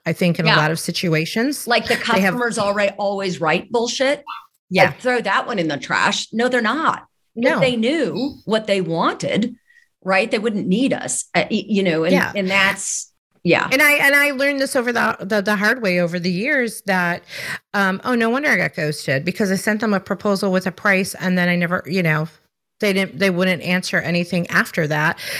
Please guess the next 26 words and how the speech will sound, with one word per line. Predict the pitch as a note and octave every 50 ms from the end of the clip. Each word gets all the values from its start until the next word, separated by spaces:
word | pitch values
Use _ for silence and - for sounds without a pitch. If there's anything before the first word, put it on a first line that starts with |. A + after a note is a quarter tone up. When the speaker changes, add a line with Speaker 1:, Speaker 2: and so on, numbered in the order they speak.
| - - -
Speaker 1:
because | A#3+ A#3 - A#3 G#3+
I | A#3 A3
didn't | A#3 C4 B3 A#3
have | A#3 A#3 G#3+ G3
the | G#3 G3+
opportunity | G3+ G3 - G3+ - - - - B3 A#3+ A#3 G#3+ G#3+ G3
to | F#3
really | F3 F3+ G3+ F#3+ F#3+ F#3
feel | F3+ - - - A#3+ A#3 G#3+
out | G#3+ G3+ G3 G3
their | - G3 F#3
emotions, | F3+ F3+ F3 F3 F3 - G3 F3 -
get | E3+ - G#3 G#3
them | A3 G#3
through | F#3+ A3 G3+ F3+
their | F3+ E3+
fear, | E3 - - F3 E3+ E3+ E3 E3 D#3+ D#3+ D#3+ D#3 - - - - - - - _
walk | F#3 G3 G#3 G3+
through | - - G#3 F#3+
the | F#3 F3
value. | E3+ F3 E3 E3 E3+ E3 E3 D#3+ D#3+ D#3+ D#3 D3+ D3+ D#3 D#3 D#3 - - - - - _
They | - F#3 F#3
looked | F3+ F3+ G3 G3 -
at | G#3+ F#3+ -
the | G3
number | F#3 F3 E3+ E3+ E3 E3+ E3 D#3+ E3 D#3+ -